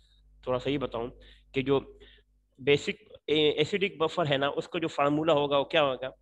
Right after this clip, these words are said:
वो आएगा पीएच आएगा। ठीक है बेटा, यहाँ पे क्या value आएगी देखो, पीएच, ठीक है, पीएच is equal to, ठीक है, पीकेए,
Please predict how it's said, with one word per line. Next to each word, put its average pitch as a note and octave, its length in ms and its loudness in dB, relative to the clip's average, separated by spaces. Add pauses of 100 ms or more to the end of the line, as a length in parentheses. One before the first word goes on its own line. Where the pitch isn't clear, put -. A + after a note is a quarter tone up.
(580)
वो C#3+ 160 0
आएगा D3 240 2 (140)
पीएच E3 360 2
आएगा। A#2 260 -2
ठीक C3+ 160 -10
है C#3 60 -14
बेटा, B2+ 140 -10
यहाँ B2 200 -2
पे D#3+ 100 -8
क्या D3+ 160 -2
value D3 260 -4
आएगी C#3 180 0
देखो, C#3 200 -6
पीएच, D#3+ 560 -4 (540)
ठीक C3 160 -14
है, C3 80 -10 (420)
पीएच D3+ 580 -4 (120)
is B2+ 100 -6 (180)
equal C#3 420 -6
to, C#3+ 100 -10 (420)
ठीक B2+ 180 -14
है, C#3 80 -10 (680)
पीकेए, C#3 960 2